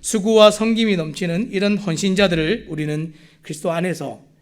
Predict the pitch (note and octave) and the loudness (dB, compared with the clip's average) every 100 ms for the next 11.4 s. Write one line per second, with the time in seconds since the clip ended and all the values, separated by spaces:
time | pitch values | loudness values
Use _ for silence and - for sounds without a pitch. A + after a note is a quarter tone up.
0 | _ _ - D#3 F#3+ - - C#3+ C3 D#3 | _ _ -10 -8 -6 -8 -10 -12 -10 -10
1 | G#3+ - D#3 - E3 D#3+ C4 - C#3+ - | -10 -12 -10 -6 -4 -4 -6 -12 -14 -10
2 | B2 C3+ A#2+ A2 G#2+ G2+ G2+ - - - | -8 -8 -10 -14 -14 -16 -20 -20 -20 -20
3 | - - - B3 A#3 A3+ F#3+ F#3 F#3+ G#3 | -20 -18 -2 0 0 0 4 4 4 4
4 | A3 G3 F3+ F#3 F3+ E3 D#3 E3+ E3+ F3 | 2 4 0 0 -4 -6 -2 -2 0 0
5 | G#3 G#3 E3+ D#3+ D#3 D#3 D3+ G#3+ - G#3+ | 0 0 -2 -2 -4 -4 -4 -4 -2 -2
6 | - C#3 B2 A#2 A2+ A2 G2+ G2+ - - | -2 -6 -8 -12 -14 -14 -16 -18 -20 -20
7 | - - G#3+ F#3+ A#3 G3+ A#3+ B3+ - B3 | -20 -16 -8 -2 0 4 6 4 6 8
8 | A#3+ G3 F#3+ G#3 G#3 G3+ G3 A3 B3 G3 | 8 6 4 2 2 2 0 2 2 4
9 | D#3+ E3 F3+ - - - D3 D#3 F#3+ A#3+ | 2 0 -2 -4 -14 -18 -8 0 4 6
10 | A3+ G#3 E3 E3 F3 E3+ E3+ E3+ E3 D#3+ | 4 2 -4 -4 -4 -2 -2 -2 -2 -4
11 | D3 G#3 E3 | -4 -4 -4